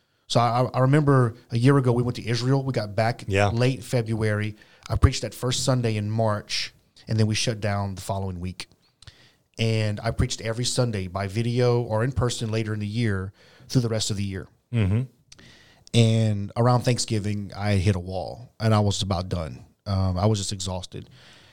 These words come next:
Speaker 1: And I think we were all feeling the effects of covid. It
Speaker 2: Yeah.
Speaker 1: was just a, it was a heavy, it was a hard year.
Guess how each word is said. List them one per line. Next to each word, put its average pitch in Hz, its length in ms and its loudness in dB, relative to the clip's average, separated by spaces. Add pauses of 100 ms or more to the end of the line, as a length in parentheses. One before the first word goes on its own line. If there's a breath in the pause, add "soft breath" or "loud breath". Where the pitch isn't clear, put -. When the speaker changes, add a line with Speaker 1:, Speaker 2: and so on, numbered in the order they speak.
(160 soft breath)
Speaker 1:
And 113 120 4
I 117 40 4
think 156 180 2
we 139 60 2
were 123 80 2
all 104 160 -2
feeling 107 280 -4
the 98 80 -6
effects 92 300 -8
of 92 100 -14
covid. 127 540 2
It - 140 -20
Speaker 2:
Yeah. 104 120 4
Speaker 1:
was 101 140 2
just 123 160 -2
a, 117 80 -4
it 135 80 -4
was 131 140 2
a 113 60 2
heavy, 117 360 0
it 98 40 -8
was 117 100 -4
a 107 40 -4
hard 131 340 2
year. 120 380 2